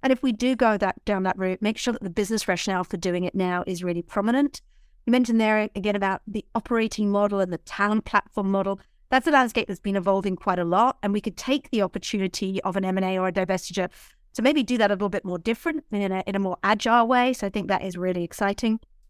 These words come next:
You mentioned about, um, I had that phrase earlier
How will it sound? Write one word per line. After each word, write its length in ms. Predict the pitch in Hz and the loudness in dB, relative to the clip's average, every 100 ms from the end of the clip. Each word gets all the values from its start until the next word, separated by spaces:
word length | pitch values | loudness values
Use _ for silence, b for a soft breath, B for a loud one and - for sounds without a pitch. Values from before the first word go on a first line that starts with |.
| _ _ _ _ _ _ _ _ | _ _ _ _ _ _ _ _
You 80 | 233 | 4
mentioned 400 | 233 247 269 247 | 6 6 4 2
about, 300 | 233 214 208 - | 4 2 2 -2
um, 300 | 202 196 214 - | -2 -4 -12 -2
I 60 | |
had 160 | 214 208 | 0 0
that 160 | 220 | -2
phrase 280 | - 226 208 | -2 0 2
earlier 320 | 208 208 196 | 2 4 4